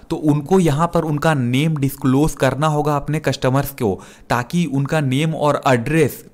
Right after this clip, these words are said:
यहाँ पर जो, अगर वो रिजर्व बैंक के साथ अगर रजिस्टर्ड हैं, तो यहाँ पर उनको एक्सेस किया जा सकता है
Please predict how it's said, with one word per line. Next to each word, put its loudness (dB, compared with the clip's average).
यहाँ 2
पर 4
जो, 2
अगर 2
वो 4
रिजर्व 4
बैंक 0
के 0
साथ 0
अगर 4
रजिस्टर्ड 4
हैं, 0
तो 2
यहाँ 0
पर 4
उनको 0
एक्सेस 0
किया 4
जा 6
सकता 0
है 0